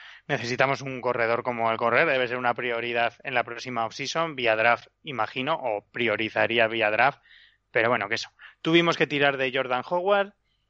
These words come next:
y vivimos el debut de Salvon Ahmed. No sé si queréis comentarlo luego en el partido, si queréis comentar algo de alguno de estos dos jugadores.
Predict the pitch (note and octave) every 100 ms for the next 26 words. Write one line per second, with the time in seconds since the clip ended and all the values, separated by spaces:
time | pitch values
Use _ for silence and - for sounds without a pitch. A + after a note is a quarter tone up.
0 | _ _ - F3 F3+ D3+ C#3 C#3+ C#3+ C3
1 | B2+ A#2+ D3 B2+ A#2 A2+ A2+ - B2+ A#2
2 | A#2 A2+ C#3+ - D3+ C#3 C3+ B2+ C3 B2+
3 | B2 B2 A#2 B2+ B2+ C#3 - C#3 C3+ C#3
4 | C3+ C3 C3+ B2+ B2 A#2+ F3+ G3 F#3 B2+
5 | C3 C3 C#3 B2+ C3 B2+ B2 A#2+ A#2+ C3+
6 | C3 B2+ - B2 A#2+ - A#2 B2 D#3+ F3+
7 | F#3